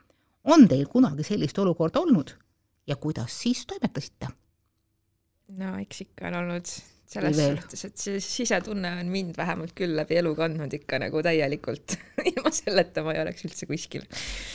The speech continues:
Speaker 1: Ma olen selle sisetundega saanud täpselt nii ja naapidi, et noh, et ma oleks pidanud seda kuulama, siis ma ei ole kuulnud ja siis mingisugune hetk olen ma seda liiga palju kuulnud ja siis on teinud,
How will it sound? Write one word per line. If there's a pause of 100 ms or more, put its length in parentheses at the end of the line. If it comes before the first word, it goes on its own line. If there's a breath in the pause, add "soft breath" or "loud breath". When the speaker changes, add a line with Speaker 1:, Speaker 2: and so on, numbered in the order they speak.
(240 loud breath)
Speaker 1:
Ma
olen
selle
sisetundega
saanud
täpselt
nii
ja
naapidi,
et
noh,
et
ma
oleks
pidanud
seda
kuulama,
siis
ma
ei
ole
kuulnud
ja
siis
mingisugune
hetk
olen
ma
seda
liiga
palju
kuulnud
ja
siis
on
teinud,